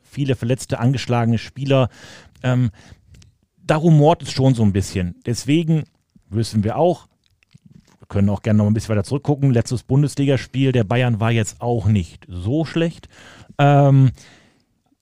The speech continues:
es ist am Ende Bayern München, das ist eine Top-Truppe. Ich würde diese Niederlage nicht zu hoch bewerten, aber ich glaube auch,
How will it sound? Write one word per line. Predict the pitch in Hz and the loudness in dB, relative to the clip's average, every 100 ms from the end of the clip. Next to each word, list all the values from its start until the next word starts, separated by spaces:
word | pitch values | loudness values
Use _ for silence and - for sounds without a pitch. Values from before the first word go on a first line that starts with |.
| _ _ _ - - | _ _ _ -20 -2
es | 156 | 0
ist | 190 190 | 0 0
am | 170 | 2
Ende | 165 151 | 0 2
Bayern | 151 139 | 4 6
München, | 156 - | 4 2
das | 131 | -2
ist | 135 | 0
eine | 156 | -2
Top-Truppe. | - 170 - 156 156 175 160 - 254 _ | 0 -2 -2 -4 2 4 4 0 -20 _
Ich | 143 123 | -4 0
würde | 135 127 143 | 4 4 4
diese | 151 147 | 0 0
Niederlage | 139 160 151 139 131 | 0 2 2 4 4
nicht | 135 - | 2 0
zu | - 101 | -6 -2
hoch | 151 170 | -2 -2
bewerten, | 196 190 196 175 - | -2 -2 -4 -6 -10
aber | - 143 170 170 151 - _ | -4 0 2 2 2 -6 _
ich | - - | -6 -4
glaube | - 143 165 156 | 0 0 2 0
auch, | 131 170 - | 0 -2 -4